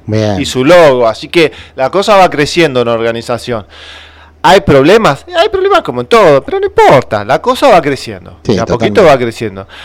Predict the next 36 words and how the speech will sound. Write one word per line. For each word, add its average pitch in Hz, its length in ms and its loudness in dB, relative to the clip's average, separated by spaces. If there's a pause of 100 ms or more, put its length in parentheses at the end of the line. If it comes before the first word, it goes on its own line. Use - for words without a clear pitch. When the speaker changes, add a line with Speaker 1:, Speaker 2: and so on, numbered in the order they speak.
Speaker 2:
Así 226 260 -2
que 262 440 2
no 311 80 0
hay 294 100 4
mucho 262 300 -4
más, 190 440 2
Gabito, 180 360 2
que 175 160 2
Speaker 1:
Dale. 123 180 2
Speaker 2:
decir 147 160 2
en 151 160 0
ese 160 220 -4
sentido. 208 520 0 (220)
Speaker 1:
Bueno, 110 300 -2
Speaker 2:
Eh, 175 340 4
Speaker 1:
vamos. 175 220 2
Speaker 2:
yo 208 80 0
creo 208 180 2
que 170 100 2
nos 165 120 2
vamos 180 240 4
despidiendo 214 420 -2
porque 127 180 -4
ya 135 100 -6
estamos 135 420 0
ahí 143 200 2
justitos. 247 640 -2
Este, 156 720 2
les 156 220 2
recuerdo 208 640 4
Speaker 1:
Yo 151 120 2
también, 120 200 0
yo 110 120 -4
también 110 200 -2
que 110 100 -4
hoy 98 340 -2